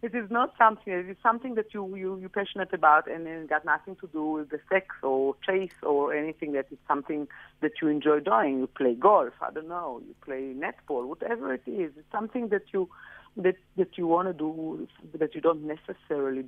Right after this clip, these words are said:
do with your partner, but it does not necessarily, it's not, it's not a secret. It's something that you share by telling and, and by,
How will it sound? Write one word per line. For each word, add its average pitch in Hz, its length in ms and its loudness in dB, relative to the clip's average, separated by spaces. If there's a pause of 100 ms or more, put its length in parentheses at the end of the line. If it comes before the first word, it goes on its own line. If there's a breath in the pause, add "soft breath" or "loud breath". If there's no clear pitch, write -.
(120)
do 170 120 2
with 147 280 0
your 151 120 -6
partner, 151 600 0 (300 loud breath)
but 180 100 4
it 180 140 2
does 185 140 -2
not 190 180 0
necessarily, 190 480 2
it's - 80 -14
not, 180 220 2
it's - 200 -8
not 180 140 -2
a 180 60 -6 (100)
secret. - 380 -6 (520 loud breath)
It's - 160 -4
something 160 340 2
that 156 200 -8
you 160 100 -10 (280)
share 220 460 4 (360 soft breath)
by 160 180 4 (160)
telling 190 680 2
and, 143 320 -2
and 143 320 -4
by, 135 380 2